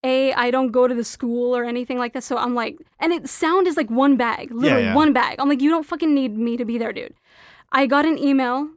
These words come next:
Speaker 1: from her. She emailed everybody. She didn't email me personally. And I was like, "Oh, fucking bitch. Like, I'm not, I'm not going all the way to Burbank to fucking
Speaker 2: Mm.
Speaker 1: dump some equipment to check it in. That should be the,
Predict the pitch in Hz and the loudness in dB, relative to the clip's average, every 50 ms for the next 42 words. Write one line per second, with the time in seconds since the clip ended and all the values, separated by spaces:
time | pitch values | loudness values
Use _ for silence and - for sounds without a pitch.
0 | _ _ _ - 277 262 262 277 - - 320 269 - 311 330 330 339 277 277 262 | _ _ _ -2 -2 -2 -2 -2 -4 -4 -4 -2 0 0 2 2 2 2 2 2
1 | 269 277 240 233 226 - - - - - 269 277 277 262 247 247 247 254 - - | 2 0 0 -2 -4 -6 -8 -12 -10 -8 -6 -4 -4 -2 -2 -2 -2 -2 -2 -2
2 | 247 226 - - 254 - - - - - _ _ - - - - - - 269 269 | -4 -4 -4 -6 -10 -8 -10 -10 -12 -14 _ _ -20 -20 -18 -8 -4 0 2 2
3 | 269 269 247 262 214 240 226 214 208 _ - 220 - 214 220 294 - - - - | 2 2 0 0 0 -2 -2 -4 -6 _ -14 -14 -12 -12 -12 -10 -12 -12 -12 -12
4 | 247 220 - - 277 311 294 320 294 - 302 330 349 277 214 202 285 277 294 285 | -12 -8 -4 0 2 2 2 2 2 2 2 2 0 0 0 2 4 4 4 4
5 | 254 247 254 247 262 262 254 226 196 - 240 233 233 196 247 - - - - - | 4 2 2 2 0 0 0 -2 -2 -4 -2 -2 -2 -2 -4 -6 -6 -10 -14 -14
6 | - 254 233 262 247 226 233 254 240 214 - 254 233 226 220 - 269 240 226 202 | -12 -10 -6 -4 -2 -2 -2 -2 -4 -4 -4 -4 -4 -4 -4 -6 -6 -6 -6 -6
7 | - - - - - - - 240 - 226 - 269 240 - 240 220 - - - - | -8 -10 -10 -8 -8 -10 -10 -12 -12 -12 -10 -10 -8 -8 -8 -10 -10 -10 -12 -14
8 | - _ _ _ _ - 269 262 - - 302 247 277 285 285 285 247 269 254 247 | -16 _ _ _ _ -6 -6 -4 -4 -4 -2 0 0 2 2 2 2 2 0 0
9 | 240 254 | 0 -2